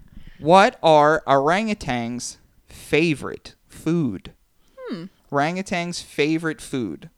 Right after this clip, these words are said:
Speaker 1: So think about where they live mostly, 'cause that's what I did. And then I was like, "Gotta think a couple, at least two fake ones, maybe three fake ones," right? A, termites.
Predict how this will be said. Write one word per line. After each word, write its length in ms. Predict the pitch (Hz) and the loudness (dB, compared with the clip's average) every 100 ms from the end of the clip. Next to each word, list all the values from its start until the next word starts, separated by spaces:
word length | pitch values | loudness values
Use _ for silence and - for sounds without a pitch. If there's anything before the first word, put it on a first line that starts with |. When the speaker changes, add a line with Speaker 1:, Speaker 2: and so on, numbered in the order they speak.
| _ | _
Speaker 1:
So 420 | - 131 123 123 - _ _ - | -6 -2 0 -2 -8 _ _ -6
think 180 | 185 | -2
about 200 | 185 180 | 2 4
where 120 | 165 160 | 4 4
they 160 | 151 | 2
live 580 | 143 143 143 135 123 120 | -2 -6 -4 -4 -4 -8
mostly, 600 | 123 113 - 113 73 160 160 | -6 -4 -4 -6 -6 -8 -12
'cause 140 | - 147 | -14 -10
that's 160 | 156 | -8
what 180 | 156 - | -8 -10
I 220 | 143 139 | -8 -8
did. 380 | 127 104 80 - - _ _ - | -8 -10 -12 -14 -20 _ _ -14
And 140 | 139 139 | -8 -6
then 80 | 135 | -6
I 40 | |
was 160 | 135 127 | -8 -10
like, 160 | 117 _ - | -12 _ -6
"Gotta 320 | 165 156 147 | -2 0 0
think 260 | 143 139 - | -4 -10 -12
a 80 | 127 | -10
couple, 500 | - 135 - 127 - | -4 -4 -2 -4 -2
at 100 | 139 | -2
least 540 | 139 151 180 180 - - | -4 -4 -4 -6 -10 -12
two 220 | 180 170 | -8 -8
fake 360 | - 131 135 | -6 -6 -6
ones, 360 | 117 104 117 - | -6 -8 -8 -8
maybe 280 | 147 151 143 | -6 -4 -6
three 320 | - 135 135 | -6 -6 -6
fake 320 | - - - | -8 -14 -12
ones," 440 | - - 208 196 - _ | -10 -6 -6 -6 -12 _
right? 300 | - 135 135 _ _ - - - - _ - _ _ _ _ _ _ _ _ _ _ - | -4 -2 -2 _ _ -20 -20 -20 -20 _ -20 _ _ _ _ _ _ _ _ _ _ -2
A, 240 | 131 214 | 0 0
termites. 800 | 202 143 139 190 165 170 - - | 0 -2 0 2 2 0 -6 -12